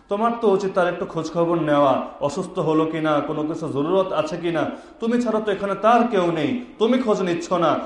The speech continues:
এটা তো মানবিকতা পরিপন্থী একটা কাজ। সৌজন্য বলতে, সামাজিকতা বলতেও তো একটা কাজ আছে। আমাদের সমাজে অনেকে এই কাজটা করে,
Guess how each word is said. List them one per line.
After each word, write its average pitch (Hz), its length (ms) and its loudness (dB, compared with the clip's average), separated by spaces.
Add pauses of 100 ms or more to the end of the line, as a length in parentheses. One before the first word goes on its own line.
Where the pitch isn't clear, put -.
(160)
এটা 185 120 -2
তো 208 120 -4
মানবিকতা 214 560 2
পরিপন্থী 185 540 -2
একটা 160 200 -4
কাজ। - 600 0
সৌজন্য 214 500 2
বলতে, 185 400 0
সামাজিকতা 185 560 0
বলতেও 175 360 2
তো 262 120 2
একটা 214 140 0
কাজ 135 240 2
আছে। 120 240 -4 (1120)
আমাদের 160 280 0
সমাজে 190 380 2
অনেকে 202 300 4
এই 185 60 2
কাজটা 185 320 -2
করে, 123 380 -2